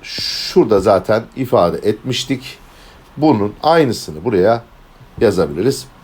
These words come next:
Organelimiz kloroplast. Görevi de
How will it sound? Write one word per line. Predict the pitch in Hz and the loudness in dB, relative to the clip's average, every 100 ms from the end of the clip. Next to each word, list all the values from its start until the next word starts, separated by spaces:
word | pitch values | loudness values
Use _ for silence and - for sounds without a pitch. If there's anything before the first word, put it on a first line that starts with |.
| - | -2
Organelimiz | 135 135 120 101 87 80 - | 2 6 6 4 -2 -6 0
kloroplast. | 113 123 123 135 139 143 - - - _ _ - - - - _ - - - - - - - - - - - - - - - - - - - - - | 2 4 2 2 2 0 -14 -20 -20 _ _ -20 -20 -20 -20 _ -20 -20 -20 -20 -20 -20 -20 -20 -20 -20 -20 -20 -20 -20 -20 -20 -20 -20 -20 -20 0
Görevi | 131 123 92 | 4 4 4
de | 90 135 135 | 4 4 2